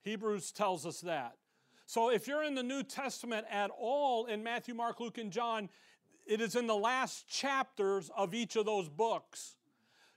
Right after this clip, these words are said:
Jesus Christ was made under the law, made of a woman, made under the law. The law is still in play. So we come now to the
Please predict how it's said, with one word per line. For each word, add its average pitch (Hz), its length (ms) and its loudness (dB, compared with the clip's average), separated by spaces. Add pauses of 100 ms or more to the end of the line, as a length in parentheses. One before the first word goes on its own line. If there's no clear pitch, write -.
(120)
Jesus 233 320 -4
Christ 240 340 0
was 185 140 -6
made 247 320 0
under 254 520 2
the 214 140 2
law, 226 420 4
made 196 220 0
of 214 120 -2
a 214 60 2
woman, 220 320 0
made 202 220 0
under 220 300 2
the 202 100 2
law. 180 340 2
The 160 80 -2
law 240 520 6
is 202 240 4
still 240 400 2
in 220 180 0
play. 208 320 2 (220)
So 220 200 6
we 214 200 2
come 285 460 0
now 143 420 0 (1400)
to 240 520 2
the 196 480 0